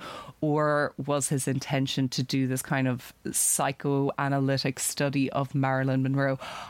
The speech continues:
I couldn't actually write down in a sentence exactly what he was trying to accomplish and whether he did accomplish that. And I think that that's part of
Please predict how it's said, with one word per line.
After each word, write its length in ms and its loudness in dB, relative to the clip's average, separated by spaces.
I 220 2
couldn't 540 0
actually 680 0
write 360 -2
down 480 2
in 140 2
a 60 0
sentence 880 0
exactly 500 -2
what 200 0
he 80 0
was 160 -2
trying 260 -2
to 120 -4
accomplish 420 -2
and 100 2
whether 180 0
he 140 2
did 360 -2
accomplish 480 -2
that. 160 2
And 160 0
I 80 2
think 220 -2
that 140 -4
that's 220 -4
part 320 -2
of 120 -2